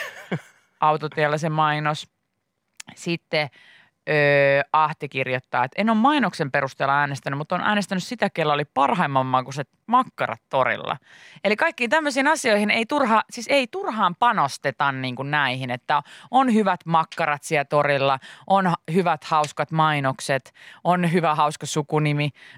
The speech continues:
<laughs> on niinku, on niinku, että ne, ne tavallaan,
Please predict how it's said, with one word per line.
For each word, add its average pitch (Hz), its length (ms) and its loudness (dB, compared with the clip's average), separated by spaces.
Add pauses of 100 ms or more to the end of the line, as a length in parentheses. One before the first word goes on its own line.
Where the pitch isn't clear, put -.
(120)
<laughs> 151 340 -2
on 190 280 2
niinku, 175 360 2 (560)
on 214 180 2
niinku, 208 240 -2
että 196 140 -2
ne, 220 160 2
ne 220 220 2
tavallaan, 220 440 2